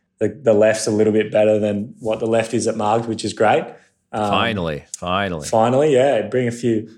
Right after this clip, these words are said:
Speaker 1: need, need, uh, need a few more lefts on tour. Been talking
Speaker 2: Yeah.
Speaker 1: about it for bloody ages, but
Speaker 2: Yeah, yeah.
Speaker 1: um, bring back Fiji. <laughs>
Speaker 2: <laughs>
Speaker 1: Um, but yeah, no, it, it, uh, I guess it'll be really exciting just 'cause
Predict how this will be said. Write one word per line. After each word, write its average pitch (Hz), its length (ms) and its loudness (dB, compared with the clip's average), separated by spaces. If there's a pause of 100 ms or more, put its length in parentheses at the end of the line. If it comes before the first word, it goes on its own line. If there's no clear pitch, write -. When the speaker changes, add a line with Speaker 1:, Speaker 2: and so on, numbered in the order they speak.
(160)
Speaker 1:
need, 135 320 0
need, 160 200 2
uh, 120 200 2
need 143 160 0
a 151 40 0
few 143 160 -4
more 101 160 0
lefts 98 260 -4
on 104 120 -4
tour. 101 400 -4
Been 127 160 0
talking 135 260 2
Speaker 2:
Yeah. 127 60 -2
Speaker 1:
about 104 180 0
it 110 100 -8
for 95 240 -6 (440)
bloody 131 300 -14
ages, 110 440 -2
but - 340 -16 (400)
Speaker 2:
Yeah, 117 200 -2
yeah. 101 400 0
Speaker 1:
um, 95 200 -10 (260)
bring 208 160 2
back 117 200 2
Fiji. 113 640 -2 (680)
<laughs> - 0 -
Speaker 2:
<laughs> - 520 0
Speaker 1:
Um, 113 500 2 (760)
but 113 540 0 (360)
yeah, 185 220 4
no, 123 320 0
it, 127 60 -4 (240)
it, - 60 -14
uh, 147 260 2
I 143 100 2
guess 139 220 2
it'll 123 160 2
be 117 200 2
really 120 240 4
exciting 120 480 0
just 110 200 -4
'cause 104 280 -4